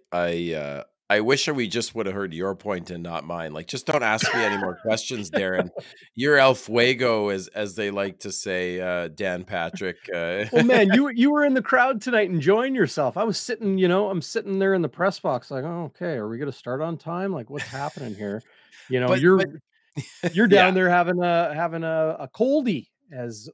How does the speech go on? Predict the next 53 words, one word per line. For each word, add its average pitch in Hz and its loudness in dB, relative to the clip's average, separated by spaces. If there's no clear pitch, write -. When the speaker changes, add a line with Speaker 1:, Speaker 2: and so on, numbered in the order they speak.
Speaker 2:
Chris 151 -6
Speaker 1:
A, 117 -12
Speaker 2:
Waldie 113 -2
Speaker 1:
I 120 6
Speaker 2:
likes 110 -2
Speaker 1:
had 120 4
Speaker 2:
to 127 0
Speaker 1:
a - -2
couple 127 -2
Speaker 2:
call 117 -4
'em. 120 -2
Speaker 1:
coldies. 117 -4
Uh, 98 0
Drew 101 -8
bought 98 -2
me 92 -4
a, 85 -2
uh, 82 -4
my 85 -6
favorite, 90 -8
uh, 80 -6
Brazen 90 -6
Hall 82 -4
Ju-, 82 -12
Juicy 87 -12
Pale 82 -10
Ale. 78 -8
Love 80 -8
those. 78 -10
I 80 -16
think 85 -16
he 82 -14
liked 76 -12
it 73 -18
too. 78 -10
And 78 -10
then 107 -8
we 113 -4
had 92 -4
something 78 -8
else. 73 -10
I 85 -6
don't 85 -8
remember. 80 -10
He 151 0
had 233 2
some 131 -4
chicken 131 -2
tenders. 113 0
They 113 -2
were 165 -6
pretty 170 -6
good, 101 -2